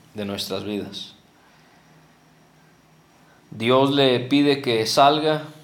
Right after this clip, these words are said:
y encontramos que lo hace, pero lo hace junto con sus familiares cuando se le pidió que los dejara en Ur. Y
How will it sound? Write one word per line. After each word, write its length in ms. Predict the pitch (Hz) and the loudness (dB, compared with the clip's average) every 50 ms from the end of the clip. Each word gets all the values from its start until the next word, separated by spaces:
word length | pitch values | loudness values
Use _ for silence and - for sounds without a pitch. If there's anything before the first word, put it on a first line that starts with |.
| - - _ _ _ _ _ _ - - - - _ - | -20 -20 _ _ _ _ _ _ -20 -20 -20 -20 _ -12
y 440 | 104 107 107 107 107 104 104 101 104 | -10 -8 -6 -6 -6 -6 -6 -8 -8
encontramos 840 | 113 110 104 - 110 110 107 - - 117 120 123 123 123 120 123 - | -10 -12 -10 -8 -8 -8 -4 -2 0 0 2 0 0 -2 -2 -4 -6
que 540 | - - - 107 104 101 98 95 98 95 - - - - - - - _ _ _ _ _ _ _ _ _ _ _ _ _ _ _ _ _ _ _ _ _ | -8 -8 -8 -6 -6 -6 -6 -6 -8 -10 -14 -16 -20 -20 -20 -20 -20 _ _ _ _ _ _ _ _ _ _ _ _ _ _ _ _ _ _ _ _ _
lo 280 | - 110 110 107 113 127 | -10 -4 0 2 4 4
hace, 340 | 143 147 143 - 160 151 143 | 4 4 2 0 0 -2 -2
pero 500 | - - 113 104 104 101 101 98 101 101 - - - - _ _ _ _ _ _ _ _ _ _ _ _ _ _ - - | -2 -4 -4 -4 -2 -4 -4 -6 -8 -12 -16 -20 -20 -20 _ _ _ _ _ _ _ _ _ _ _ _ _ _ -16 -12
lo 260 | 104 101 101 101 104 | -8 -4 -2 0 0
hace 220 | 110 113 - 135 | 0 0 -2 -4
junto 360 | 117 123 117 110 101 107 104 | -4 -6 -6 -8 -8 -10 -10
con 180 | - 104 101 101 | -10 -10 -10 -10
sus 120 | 98 92 | -10 -10
familiares 720 | - - 104 101 104 104 107 113 123 139 156 156 151 - | -8 -6 -6 -6 -4 -2 0 2 4 4 2 0 -4 -6
cuando 240 | - - 101 101 98 | -8 -10 -10 -10 -10
se 160 | 98 - 98 | -10 -10 -8
le 100 | 95 95 | -8 -10
pidió 480 | 92 98 101 101 98 101 107 113 113 110 | -8 -8 -8 -8 -6 -4 -4 -4 -4 -6
que 320 | 110 110 104 98 95 - - - - - _ _ _ - | -6 -8 -8 -8 -8 -10 -16 -18 -20 -20 _ _ _ -10
los 200 | 107 101 101 98 | -8 -8 -6 -6
dejara 600 | 190 185 - 117 107 113 117 120 120 120 - - - - - - - - - - - - - - - - | -8 -6 -2 0 0 2 2 0 -2 -4 -8 -12 -14 -18 -20 -20 -20 -20 -20 -20 -20 -20 -20 -20 -16 -12
en 200 | 110 107 104 110 | -10 -8 -6 -4
Ur. 400 | 127 139 - - - - - - - - _ _ _ _ _ _ _ _ _ _ _ _ _ _ _ _ _ _ _ _ _ _ _ - | -4 -4 -6 -8 -12 -18 -20 -20 -20 -20 _ _ _ _ _ _ _ _ _ _ _ _ _ _ _ _ _ _ _ _ _ _ _ -12
Y 600 | 113 117 117 117 117 117 117 117 113 117 117 117 | -8 -6 -6 -4 -4 -4 -6 -6 -6 -8 -12 -14